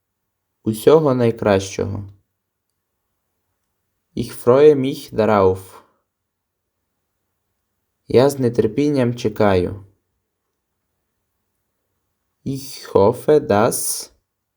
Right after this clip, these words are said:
Я сподіваюся, що. Das ist eine gute Idee.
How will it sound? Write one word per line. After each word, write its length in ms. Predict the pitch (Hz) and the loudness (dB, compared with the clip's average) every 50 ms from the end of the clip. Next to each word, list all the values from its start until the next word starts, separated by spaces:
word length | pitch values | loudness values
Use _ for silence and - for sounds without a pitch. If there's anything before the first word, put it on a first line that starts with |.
| _ _ _ _ _ _ _ _ _ _ _ _ _ _ _ _ _ _ _ _ _ _ _ _ _ _ _ _ _ | _ _ _ _ _ _ _ _ _ _ _ _ _ _ _ _ _ _ _ _ _ _ _ _ _ _ _ _ _
Я 200 | 117 113 127 139 | 2 2 2 2
сподіваюся, 960 | 131 - - - 110 107 107 104 101 110 117 120 113 110 107 107 - - 101 | 0 -4 -4 -4 -4 -2 -2 0 2 4 4 6 4 4 2 0 -4 -4 -4
що. 560 | 98 - - - - 120 139 165 185 202 196 180 - _ _ _ _ _ _ _ _ _ _ _ _ _ _ _ _ _ _ _ _ _ _ _ _ _ _ _ _ _ _ _ _ _ _ _ _ _ _ _ _ _ _ _ _ _ _ _ _ _ _ _ _ _ _ _ _ _ _ _ _ _ _ | -4 -6 -10 -6 -4 -2 0 0 -2 -4 -6 -10 -14 _ _ _ _ _ _ _ _ _ _ _ _ _ _ _ _ _ _ _ _ _ _ _ _ _ _ _ _ _ _ _ _ _ _ _ _ _ _ _ _ _ _ _ _ _ _ _ _ _ _ _ _ _ _ _ _ _ _ _ _ _ _
Das 420 | 117 113 104 113 127 139 - - 131 | -4 0 2 2 2 0 -2 -4 -8
ist 200 | 123 - - - | -8 -8 -8 -4
eine 380 | - 101 113 127 127 123 117 | -2 0 0 0 0 0 -2
gute 360 | - 123 123 139 151 151 - | -2 -2 -2 -4 -4 0 0
Idee. 640 | 139 135 135 135 143 147 143 131 113 101 92 - | 2 2 4 4 4 4 6 6 4 4 2 -2